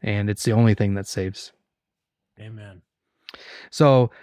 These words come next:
Speaker 1: uh, thanks, Caleb, for, for coming on the podcast and, uh, spending your time and, and going through,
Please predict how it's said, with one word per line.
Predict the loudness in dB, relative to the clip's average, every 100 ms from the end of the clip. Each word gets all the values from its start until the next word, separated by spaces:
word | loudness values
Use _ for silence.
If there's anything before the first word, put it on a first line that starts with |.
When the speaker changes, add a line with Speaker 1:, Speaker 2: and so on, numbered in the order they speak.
| -2
Speaker 1:
uh, | 0 0
thanks, | 2 0 0 2
Caleb, | 2 2 0 -2
for, | 0 2 0
for | -4 -2
coming | 2 2
on | 0
the |
podcast | 0 0 0 -2 -4 -4 -10 -12 -8
and, | -6 -4 -4 -6 -6
uh, | -6 -6 -6 -8
spending | -8 -4 -2 -2
your | -2
time | -4 -4 -2 -4
and, | -6
and | -8 -6
going | -2 -2 -2
through, | -4 -4 -6